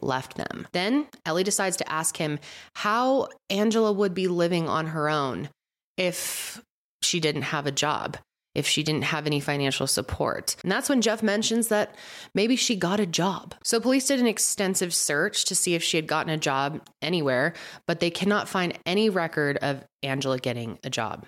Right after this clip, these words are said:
There's also been no activity on Jeff's bank account from Angela.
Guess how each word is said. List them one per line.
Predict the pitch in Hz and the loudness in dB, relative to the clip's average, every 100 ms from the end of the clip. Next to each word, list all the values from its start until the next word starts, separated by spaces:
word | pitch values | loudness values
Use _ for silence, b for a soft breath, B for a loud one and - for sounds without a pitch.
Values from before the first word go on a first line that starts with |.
| - | -2
There's | 196 | 0
also | 220 220 | 0 2
been | 220 208 185 185 | 2 4 4 4
no | 175 190 208 | 4 4 2
activity | 170 175 - 175 156 147 143 165 B B - _ _ 151 | 0 -2 -2 0 2 2 2 0 B B -20 _ _ -2
on | 147 143 143 | 0 0 0
Jeff's | - 151 147 - | -2 -2 -2 -4
bank | - 127 160 | -2 -2 -2
account | 151 - 127 - | -8 -4 -4 -4
from | - 151 131 | -4 -4 -2
Angela. | 143 143 151 139 - - | 0 0 0 -2 -2 -4